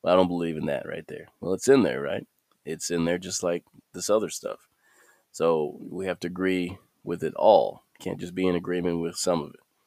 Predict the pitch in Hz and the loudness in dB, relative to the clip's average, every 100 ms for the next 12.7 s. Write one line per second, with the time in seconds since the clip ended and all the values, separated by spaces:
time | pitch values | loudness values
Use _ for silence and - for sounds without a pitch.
0 | _ _ - 87 87 90 87 85 - 85 | _ _ -8 -2 2 2 -2 -10 -4 -2
1 | 80 82 78 71 - - - 90 87 - | -2 -4 -4 -6 -8 -14 -12 -12 -12 -12
2 | - - - - _ _ _ _ _ _ | -14 -14 -16 -16 _ _ _ _ _ _
3 | _ _ _ _ - 110 113 107 110 113 | _ _ _ _ 6 10 10 8 6 4
4 | 98 104 101 - 80 104 101 95 - - | 6 6 6 4 -4 4 6 6 4 -8
5 | - 85 80 - 85 71 - - - - | -8 -4 -4 -6 -8 -10 -14 -14 -10 -10
6 | - - - - - _ _ _ 95 73 | -10 -12 -12 -14 -14 _ _ _ -8 -8
7 | - - _ _ - - - - 98 92 | -8 -14 _ _ -2 2 2 0 0 2
8 | 85 85 82 - 90 78 - - 156 - | 4 2 0 -2 -2 -2 -4 4 4 4
9 | 117 _ - - - - _ _ - 101 | -8 _ -20 -20 -20 -20 _ _ -2 8
10 | 95 92 95 110 104 85 82 - 98 101 | 8 8 10 10 10 8 0 -8 0 2
11 | 104 104 104 107 101 85 - 87 87 92 | 4 4 6 6 6 2 0 -2 0 0
12 | 92 87 90 101 92 87 | 2 2 4 4 2 0